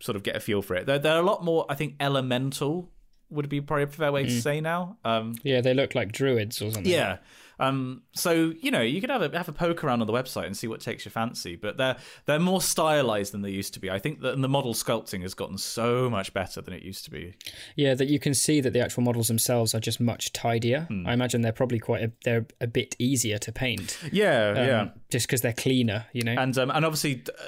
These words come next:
Speaker 1: uh, everything's plastic now. There's no metal. Um, so
Speaker 2: Yeah.
Speaker 1: it just makes it, it is easier to assemble. It is easier to paint as well. And also now they have contrast
Speaker 2: Okay.
Speaker 1: paints,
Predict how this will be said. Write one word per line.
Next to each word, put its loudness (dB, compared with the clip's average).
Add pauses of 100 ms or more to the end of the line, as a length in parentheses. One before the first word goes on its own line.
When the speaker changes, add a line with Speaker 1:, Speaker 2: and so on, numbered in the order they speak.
(100)
Speaker 1:
uh, 2
everything's 0
plastic -4
now. -10
There's -10
no 0
metal. -4 (460)
Um, -2 (560)
so 0
Speaker 2:
Yeah. 2
Speaker 1:
it 0
just -4
makes -4
it, -12
it -4 (240)
is -4
easier 0
to -4
assemble. -2
It -4
is -8
easier -4
to -12
paint -6
as -10
well. 0
And 0
also 2
now 0
they 0
have -2
contrast -2
Speaker 2:
Okay. 0
Speaker 1:
paints, -8